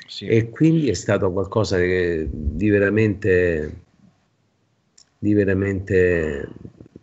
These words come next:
Speaker 2: straordinario, che ho voluto raccontarlo nel, nel libro,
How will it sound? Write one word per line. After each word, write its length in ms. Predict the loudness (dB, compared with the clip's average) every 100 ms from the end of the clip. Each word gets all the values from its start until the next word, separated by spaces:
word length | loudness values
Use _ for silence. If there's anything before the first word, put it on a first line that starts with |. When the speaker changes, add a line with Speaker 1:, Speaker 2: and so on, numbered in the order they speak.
| -20 _ _ -20 _
Speaker 2:
straordinario, 1300 | -10 0 4 4 4 4 4 4 0 0 -2 -4 -12 -20
che 120 | -2
ho 80 | -2
voluto 380 | 0 -4 -2 -2
raccontarlo 720 | 0 0 0 0 2 2 2 0
nel, 640 | -2 -2 -2 -2 -4 -6
nel 200 | 0 2
libro, 640 | 4 4 4 0 0 -4